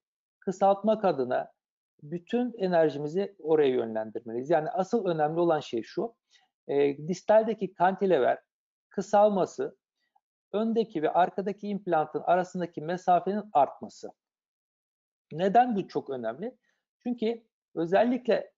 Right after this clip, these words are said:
bu iki implantın arasındaki mesafe artmadığı şekilde biz bu şekilde aşırı uzun, e, kantileverlerle karşı karşıya kalmak zorunda kalıyoruz. Ne demek istiyorum? Birazcık daha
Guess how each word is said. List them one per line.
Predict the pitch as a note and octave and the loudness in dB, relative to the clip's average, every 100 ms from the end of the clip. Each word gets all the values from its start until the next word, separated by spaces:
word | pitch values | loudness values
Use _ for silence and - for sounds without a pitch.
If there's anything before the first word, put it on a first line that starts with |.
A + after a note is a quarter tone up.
| _ | _
bu | D3+ F#3 G3 | -10 -6 -4
iki | G#3+ - | -6 -4
implantın | A#3 G#3 F#3 E3+ D#3+ E3 | -4 0 0 0 -2 0
arasındaki | F#3 F#3 G3 F3+ F3 D3 | 0 0 -2 -4 -4 -6
mesafe | E3+ F3 F3+ E3 | -6 0 0 0
artmadığı | D#3 G3 G#3+ G3+ E3+ C3 A#2 - _ _ _ _ _ _ | 0 2 0 -2 -4 -2 -2 -4 _ _ _ _ _ _
şekilde | _ - B2 - A#2 C#3+ A3+ - _ _ _ - | _ -8 -8 -6 -6 -6 -6 -12 _ _ _ -6
biz | G#3+ G#3+ F#3 G3+ | -4 -6 -8 -4
bu | A#3 | 0
şekilde | A#3 - C3 B2+ D3 | 0 0 -2 0 0
aşırı | - F#3 - G3+ D3+ F3 - _ _ _ | 0 -2 2 2 4 2 -4 _ _ _
uzun, | D#3+ D#3+ G3+ G3+ - _ _ _ - | -8 -2 -2 -2 -8 _ _ _ -6
e, | D3 C#3 | -4 -2
kantileverlerle | - E3 F3 F#3 F#3 D#3+ C3+ C3+ E3 | 0 0 0 2 4 4 2 0 0
karşı | D#3 D#3 - | 0 0 0
karşıya | - C3+ - D#3 | 0 0 0 -4
kalmak | - A#2+ B2 D#3 | 0 0 0 -6
zorunda | - A#2+ B2 C#3+ D#3 _ _ _ _ | -4 -6 -2 -2 -2 _ _ _ _
kalıyoruz. | C3 A#2+ A2 G2+ - | -10 -8 -8 -12 -12
Ne | D3 A#3 | -2 2
demek | D#4 A#3 E3 | 2 2 0
istiyorum? | - - G#2+ C3+ G3 | -6 -12 -8 -8 -6
Birazcık | F#3+ G#3 E3+ C3 - | 0 2 2 0 -4
daha | A#2 B2 A#2 | -2 -2 -4